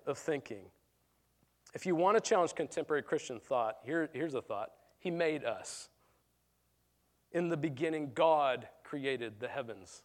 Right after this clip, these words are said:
and the earth, and we are his. He is the potter,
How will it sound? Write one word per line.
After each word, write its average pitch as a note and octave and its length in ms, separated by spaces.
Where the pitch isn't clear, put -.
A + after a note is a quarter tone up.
and B2 200
the A2 140
earth, G2+ 360
and C#3 120
we C3+ 120
are B2+ 140
his. - 600
He D#3 200
is B2 180
the B2+ 80
potter, E3 680